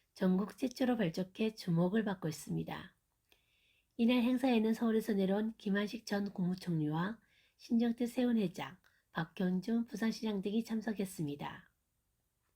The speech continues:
가장 먼저 신정태 추진위원장은 인사말을 통해 이승만 대통령 기념관 건립 기금 조성, 부산 추진위가 전국 광역 단위에서 부산이 가장 먼저 발족식을 가진 것에 대해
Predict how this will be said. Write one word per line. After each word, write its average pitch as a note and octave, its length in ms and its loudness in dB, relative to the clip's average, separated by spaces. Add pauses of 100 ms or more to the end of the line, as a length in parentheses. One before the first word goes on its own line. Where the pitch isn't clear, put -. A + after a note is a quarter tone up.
(640)
가장 A3 380 0
먼저 F3+ 420 2
신정태 B3 540 0
추진위원장은 F#3+ 920 2
인사말을 F#3 480 0
통해 F#3 500 0 (480)
이승만 A#3 420 4
대통령 A3 420 0
기념관 G#3 480 0
건립 F3 340 0
기금 F#3 260 0
조성, D3+ 400 -2 (380)
부산 G#3+ 320 0
추진위가 G3 760 2
전국 F#3+ 440 -4
광역 G3 440 0
단위에서 F#3+ 600 2 (260)
부산이 A3 420 0
가장 A3+ 420 2
먼저 F#3 460 2
발족식을 G#3+ 540 0
가진 F#3+ 300 -2
것에 E3+ 280 2
대해 F3 380 0